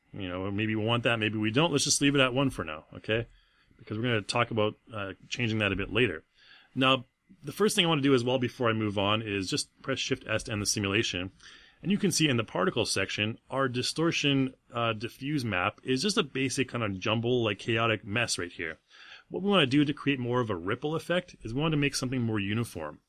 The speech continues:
So I'm gonna double click on this channel right here and load up this normal map that I have,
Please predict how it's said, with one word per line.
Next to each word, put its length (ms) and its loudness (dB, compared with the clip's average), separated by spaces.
So 120 -10
I'm 80 -2
gonna 120 2
double 240 2
click 240 -2
on 100 2
this 140 0
channel 340 -2
right 140 -4
here 260 -6
and 240 0
load 160 2
up 80 0
this 220 -4
normal 200 0
map 280 0
that 100 -2
I 60 -2
have, 320 -2